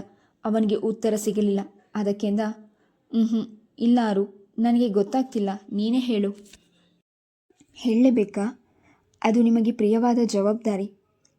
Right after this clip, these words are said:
"ಗೊತ್ತಾಗ್ಲಿಲ್ಲ ಅರು." "ಎಂಥ ಯಜಮಾನ್ರಪ್ಪ ನೀವು, ಇಂಥ ಸಣ್ಣ ವಿಚಾರ ಗೊತ್ತಿಲ್ಲ ಅಂತೀರಲ್ಲ."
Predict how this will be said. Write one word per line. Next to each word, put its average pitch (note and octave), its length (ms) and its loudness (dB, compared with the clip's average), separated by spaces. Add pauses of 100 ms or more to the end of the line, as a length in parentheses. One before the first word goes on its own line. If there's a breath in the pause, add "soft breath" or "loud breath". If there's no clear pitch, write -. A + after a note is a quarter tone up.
(280)
"ಗೊತ್ತಾಗ್ಲಿಲ್ಲ G#3+ 640 2
ಅರು." G3 300 -6 (480 soft breath)
"ಎಂಥ G#3 280 0 (160)
ಯಜಮಾನ್ರಪ್ಪ G#3 600 0
ನೀವು, G3 300 -2 (360)
ಇಂಥ A3+ 180 2
ಸಣ್ಣ G#3+ 380 2
ವಿಚಾರ A3 360 0 (240)
ಗೊತ್ತಿಲ್ಲ G#3 460 2
ಅಂತೀರಲ್ಲ." G3+ 420 -4